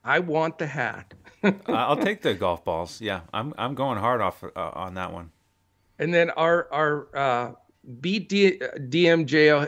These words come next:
Speaker 1: is, he's a man after my own heart. I love this. Instead of getting third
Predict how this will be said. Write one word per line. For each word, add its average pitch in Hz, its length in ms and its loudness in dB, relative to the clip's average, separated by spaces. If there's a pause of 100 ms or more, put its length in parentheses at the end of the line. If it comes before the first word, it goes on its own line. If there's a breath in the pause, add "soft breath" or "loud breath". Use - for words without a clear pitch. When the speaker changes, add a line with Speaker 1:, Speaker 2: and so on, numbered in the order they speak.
Speaker 1:
is, 131 300 -6
he's 156 240 -4
a 160 60 4
man 151 280 6
after 143 240 0
my 127 240 0
own 131 200 -2
heart. 127 240 2
I 117 80 2
love 120 320 0
this. 120 260 -6
Instead 185 360 0
of 202 140 2
getting 151 320 0
third 170 540 0